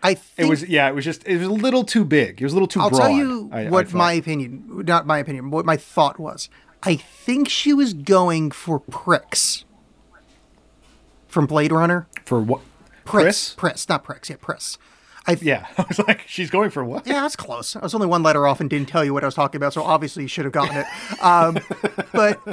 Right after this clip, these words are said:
Speaker 1: I, I think she was going, 'cause if you watch her mannerisms, the way she's smiling, the way she's kinda moving in that kind of, like, languid,
Speaker 2: Yeah.
Speaker 1: catty kind of way, I think she was trying to
Speaker 2: Mm-hmm.
Speaker 1: go for that and just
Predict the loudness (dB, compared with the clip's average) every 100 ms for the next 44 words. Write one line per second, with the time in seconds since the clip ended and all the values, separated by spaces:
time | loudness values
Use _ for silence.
0 | -14 -6 -4 0 0 0 -4 -4 -4 -4
1 | -4 -2 -2 0 0 0 0 0 2 2
2 | 2 2 0 -2 0 0 0 -2 0 2
3 | 2 2 2 2 -2 0 2 4 4 4
4 | 2 2 0 0 2 2 2 0 0 0
5 | 0 2 0 -2 -4 -6 -6 -6 -4 -2
6 | -2 -4 -10 -12 -4 -2 -2 -2 0 -2
7 | 0 2 2 2 4 2 0 -4 0 2
8 | 4 2 -2 0 0 0 -4 -4 -4